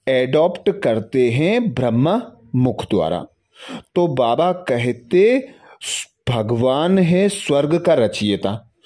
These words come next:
तो पवित्र दुनिया ही रचेंगे, क्योंकि पवित्रता का सागर है।"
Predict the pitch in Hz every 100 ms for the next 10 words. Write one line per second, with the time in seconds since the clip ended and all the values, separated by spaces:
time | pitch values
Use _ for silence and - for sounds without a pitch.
0 | - - _ 196 196 143 131 185 196 202
1 | 143 135 139 170 196 208 208 202 202 196
2 | 190 - _ - - - 160 196 190 220
3 | 185 175 139 151 185 175 180 160 120 104
4 | 120 113 165 180 170